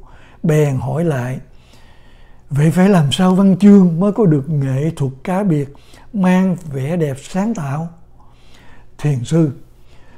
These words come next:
"Sửa tánh là sửa luồng điển bên trong mình,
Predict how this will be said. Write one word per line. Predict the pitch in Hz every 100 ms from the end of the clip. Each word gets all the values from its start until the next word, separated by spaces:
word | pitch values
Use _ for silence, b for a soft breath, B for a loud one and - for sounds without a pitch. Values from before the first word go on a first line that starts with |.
| b
"Sửa | - 151 139 170
tánh | - 202 240 233 - - - - -
là | 160 147
sửa | 131 - 151 196
luồng | 180 170 160 143 143
điển | 139 139 156 202
bên | 180 165
trong | 214 165
mình, | 160 131